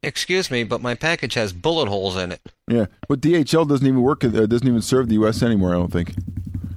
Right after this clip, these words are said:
Speaker 2: That's a,
Speaker 1: No.
Speaker 2: a Swedish company, right? They, uh, I think they,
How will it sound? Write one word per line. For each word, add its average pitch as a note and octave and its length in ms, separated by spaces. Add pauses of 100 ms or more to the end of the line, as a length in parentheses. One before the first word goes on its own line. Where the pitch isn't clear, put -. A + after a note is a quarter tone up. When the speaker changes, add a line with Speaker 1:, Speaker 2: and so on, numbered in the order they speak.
(880)
Speaker 2:
That's B2 240
a, G2+ 260
Speaker 1:
No. G2+ 200
Speaker 2:
a - 20
Swedish C#3 400
company, F#2+ 260
right? G2 240 (360)
They, G#2+ 180
uh, G2 200 (220)
I A2+ 80
think B2 160
they, G#2 120